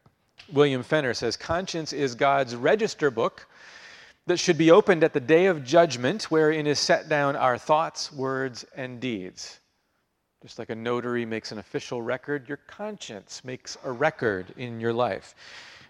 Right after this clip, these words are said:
And so Joel Beakey and Mark Jones explain it this way. They, they say this register of our internal and external activities will serve as the basis upon which we are excused or accused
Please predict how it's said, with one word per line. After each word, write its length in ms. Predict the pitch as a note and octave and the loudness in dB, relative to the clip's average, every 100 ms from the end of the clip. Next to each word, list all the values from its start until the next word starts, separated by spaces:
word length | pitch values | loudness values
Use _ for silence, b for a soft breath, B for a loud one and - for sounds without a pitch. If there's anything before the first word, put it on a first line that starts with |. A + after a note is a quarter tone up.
| - | -16
And 100 | A2 | -14
so 60 | |
Joel 240 | A2+ C3+ A#2 | -2 0 0
Beakey 320 | C3+ C3 A#2 | -2 -4 -6
and 80 | A2 | -4
Mark 200 | A2 - | -4 -4
Jones 280 | C3 C3 | -6 -6
explain 400 | A2+ - - G#2+ | -8 -10 -10 -10
it 80 | G2+ | -6
this 180 | C#3 - | -6 -4
way. 80 | G2+ | -4
They, 140 | A#2 | -4
they 260 | C3+ - A#2+ | -6 -6 -6
say 160 | - | -4
this 220 | A2+ B2 G#2+ | -2 -4 -4
register 720 | A#2+ C#3+ D#3+ D#3+ - B2+ A#2 | -2 -2 -2 -6 -6 -6 -4
of 240 | - A#2+ | -2 -4
our 320 | A2+ A#2+ A#2 A2+ | -4 -2 0 0
internal 1000 | D#3+ E3 F3+ - - E3+ C#3 G2+ A2 C3 B B - | -2 -4 -4 -6 -4 -4 -2 -2 -4 -6 B B -6
and 220 | C#3 B2 - | -4 -2 -4
external 760 | E3+ - - F3+ E3 C3 B2+ | -4 -6 -6 -4 0 0 0
activities 1000 | C3 C3 - F#3+ C3+ G2+ G2 C3 E3+ - _ _ _ _ _ B B B | 0 -2 -2 -2 -2 -4 -4 -6 -6 -10 _ _ _ _ _ B B B
will 180 | D#3 D#3+ | 2 4
serve 320 | - G3 F#3+ | 4 4 6
as 180 | E3+ C#3 | 6 6
the 80 | D3 | 4
basis 520 | D#3+ G#3 - C#3+ E3 | 4 4 2 0 0
upon 320 | - D3 D3 | 0 -2 0
which 200 | C#3+ - | -2 -2
we 160 | C#3 C3 | -2 0
are 240 | B2+ B2+ - _ | 0 -2 -8 _
excused 960 | C3+ - - - D3+ D3 E3 A#3+ G#3 - | -8 -4 -6 -4 -2 0 0 -4 -10 -10
or 400 | E3+ C#3 C3 C3+ - | -6 -4 -4 -8 -10
accused 1000 | D#3 - - E3+ G#2+ G#2+ D#3 D3+ - | -12 -12 -8 -4 -4 -4 -6 -8 -10